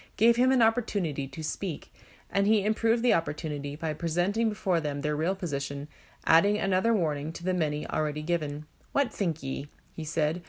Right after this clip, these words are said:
"A certain man had two sons, and he came to the first and said, 'Son, go work today in my vineyard.' And he answered and said,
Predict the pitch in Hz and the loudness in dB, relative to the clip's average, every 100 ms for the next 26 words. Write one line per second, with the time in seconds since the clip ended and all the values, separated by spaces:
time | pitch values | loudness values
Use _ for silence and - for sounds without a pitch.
0 | - - - 262 330 302 262 185 165 170 | -20 -4 2 4 2 4 4 4 2 0
1 | 202 190 190 185 175 226 220 170 135 135 | -4 -2 0 0 0 -2 0 0 -2 -6
2 | 143 - _ - - 214 226 233 240 240 | -8 -10 _ -20 2 4 6 4 4 2
3 | 226 - 147 160 - 180 175 165 151 156 | -2 0 -2 -2 -6 -2 0 2 0 0
4 | - 202 143 147 - - - _ _ 311 | 2 2 2 -6 -10 -18 -20 _ _ 6
5 | 311 185 147 - 147 147 147 175 170 170 | 6 6 2 0 -2 0 0 0 2 2
6 | 190 196 151 143 - - _ - 202 190 | 0 0 -2 -6 -14 -20 _ 0 0 2
7 | 180 175 175 165 170 156 | 0 0 0 0 2 0